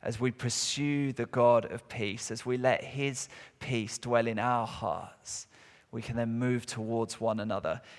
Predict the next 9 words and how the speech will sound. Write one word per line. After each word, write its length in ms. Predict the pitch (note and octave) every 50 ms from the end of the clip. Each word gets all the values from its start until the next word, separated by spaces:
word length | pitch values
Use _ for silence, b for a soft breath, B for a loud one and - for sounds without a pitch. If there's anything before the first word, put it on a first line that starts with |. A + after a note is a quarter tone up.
| B B -
in 120 | - A#2
an 120 | A2+ A2+ - - -
affectionate 1000 | A#2+ - - - - - D3+ C#3 - - - - - - A#2 G#2 F#2+ F2+ D2+ - - B B B B B B
obedience 1040 | - A2+ G#2+ G2+ - - A#2+ A#2 A#2 A2+ A2 A2+ F#2+ C#2+ D#2+ - - - - - - -
of 180 | - A#2 A2+ -
one 400 | B2 A#2 A2 A2+ A2+ G2+ G#2+ A#2 - _ _ _ _ _ _ _ _
towards 480 | - - A#2 A2 A2+ G#2+ F#2+ - - -
one 300 | G#2+ A#2 G#2 F#2 A2+ A#2 - _ _ _ _ -
another. 480 | - A2 G#2 G#2 G2+ F#2+ - A2+ F#2